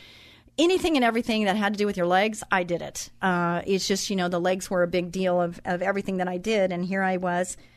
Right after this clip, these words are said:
with a shattered leg. I'm looking at pictures right now, um, and it's pretty incredible, the bones floating all over the place. And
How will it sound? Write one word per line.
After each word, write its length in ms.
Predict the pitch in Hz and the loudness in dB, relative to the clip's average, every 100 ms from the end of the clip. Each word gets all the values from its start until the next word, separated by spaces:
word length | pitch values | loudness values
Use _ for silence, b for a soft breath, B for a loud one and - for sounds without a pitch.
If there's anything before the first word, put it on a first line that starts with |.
| b b b | b b b
with 340 | 196 180 175 - | 0 2 2 0
a 80 | 185 | -4
shattered 400 | - 185 180 185 | 0 0 0 0
leg. 160 | 180 | 0
I'm 100 | 180 | 0
looking 180 | 196 196 | -2 -4
at 80 | 180 | -4
pictures 360 | 220 214 196 190 | -6 -4 -4 -2
right 180 | 180 | -2
now, 440 | 185 180 185 196 - | -2 -2 -2 -2 -4
um, 460 | 190 185 185 185 180 | -2 0 0 -2 -4
and 140 | 190 | -4
it's 220 | 180 - - | -4 -6 -10
pretty 340 | - 208 190 | -6 -4 -2
incredible, 520 | 180 190 185 180 180 | -4 -2 -2 2 0
the 120 | 175 | 0
bones 360 | 170 180 175 185 | 0 0 0 -4
floating 360 | - 175 165 180 | -4 -4 -2 -2
all 180 | 170 | -2
over 140 | 175 175 | -2 -2
the 80 | 175 | -2
place. 420 | 185 170 185 - | -2 -4 -4 -6
And 180 | 170 | -8